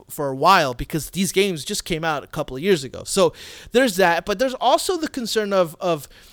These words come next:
them kind of focusing too much on the sequels to those products and maybe not enough room for a new I P. Um,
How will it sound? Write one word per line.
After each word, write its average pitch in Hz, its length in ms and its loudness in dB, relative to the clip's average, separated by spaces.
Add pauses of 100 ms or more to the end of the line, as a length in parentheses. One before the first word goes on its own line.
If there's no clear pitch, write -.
them 190 380 2
kind - 320 -2
of 180 80 -2
focusing 180 460 -2
too 170 180 -6
much 156 240 -6 (160)
on 143 400 -4 (1040)
the 160 140 -6
sequels 160 520 0
to 170 160 -2
those 156 320 2
products - 500 -8 (120)
and 165 180 -2
maybe 185 300 0
not 175 200 2
enough 165 320 -2
room 156 200 -2
for 147 260 -2
a 143 60 -4
new 151 160 -4
I 127 120 -4
P. 147 360 -6 (480)
Um, 143 600 2